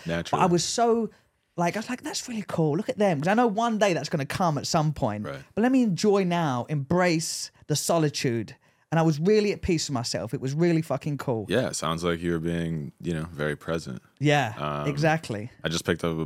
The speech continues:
Speaker 1: a, a book by Seneca called, um, I think it's On the Shortness of Life.
Speaker 2: It's
Speaker 1: And
Speaker 2: on,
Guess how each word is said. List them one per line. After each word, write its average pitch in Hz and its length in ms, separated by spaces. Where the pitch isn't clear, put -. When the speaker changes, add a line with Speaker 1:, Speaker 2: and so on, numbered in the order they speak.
Speaker 1:
a, - 20
a 78 40
book 82 520
by 78 160
Seneca 80 500
called, 71 440
um, 69 560
I - 40
think 78 180
it's 69 120
On 85 140
the 80 60
Shortness 80 480
of 71 100
Life. 76 480
Speaker 2:
It's 123 120
Speaker 1:
And - 80
Speaker 2:
on, 131 160